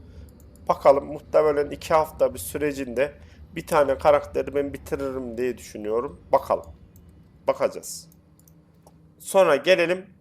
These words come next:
Ben oyunu açtım ama ana hikayeyi oynayamıyorum. Bunu da cevaplayalım. Ya bunu aslında soru değil de hani ben bunu birisinden aldım değil. Ben genel olarak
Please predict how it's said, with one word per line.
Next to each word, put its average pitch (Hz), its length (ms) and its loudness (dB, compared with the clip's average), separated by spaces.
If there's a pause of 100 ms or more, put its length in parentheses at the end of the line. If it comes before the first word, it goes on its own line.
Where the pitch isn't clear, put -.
(280)
Ben 185 160 8
oyunu 196 280 6
açtım 196 500 2 (140)
ama 175 500 4
ana 170 280 6
hikayeyi 160 680 4
oynayamıyorum. 104 920 -2 (1500)
Bunu 131 220 0
da 98 120 -2
cevaplayalım. 95 640 -4 (680)
Ya 139 320 4
bunu 175 200 -4
aslında 196 360 0
soru 180 760 0
değil 226 300 -2
de 123 280 4 (240)
hani 147 280 0
ben 160 200 0
bunu 165 260 -6
birisinden 165 400 -2
aldım 165 400 0
değil. 180 280 -2
Ben 156 160 0
genel 160 280 4
olarak 175 400 0